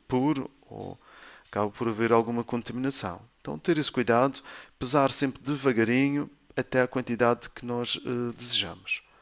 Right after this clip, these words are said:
Medição de volumes. Os instrumentos de medição de volumes disponíveis na maior parte dos laboratórios são as provetas, pipetas, balão volumétrico e buretas. Aqui temos uma proveta, aqui um balão volumétrico.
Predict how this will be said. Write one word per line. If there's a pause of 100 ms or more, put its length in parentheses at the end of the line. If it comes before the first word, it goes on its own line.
(1300)
Medição
de
volumes. (200)
Os
instrumentos
de
medição
de
volumes
disponíveis
na
maior
parte
dos
laboratórios
são
as
provetas, (340)
pipetas, (220)
balão
volumétrico
e
buretas.
Aqui
temos
uma
proveta,
aqui
um
balão
volumétrico.